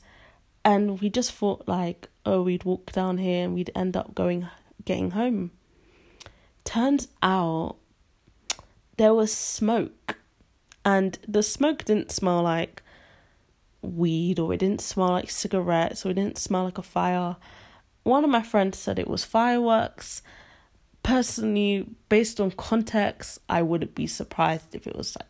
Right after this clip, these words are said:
tear gas smoke, but I also don't know what that smells like. The smoke didn't smell good. It felt toxic. And then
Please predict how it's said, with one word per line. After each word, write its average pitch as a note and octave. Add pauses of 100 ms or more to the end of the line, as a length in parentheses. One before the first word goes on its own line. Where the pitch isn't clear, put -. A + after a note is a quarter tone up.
(120)
tear B3+
gas G#3+
smoke, F#3+ (320)
but F3+
I F#2+
also G3
don't F3
know F3+
what F3+
that -
smells C4
like. G3+ (340)
The C4+
smoke E4+ (140)
didn't C4+
smell A3+ (180)
good. F3+ (380)
It C4
felt -
toxic. - (680)
And D4 (160)
then G#3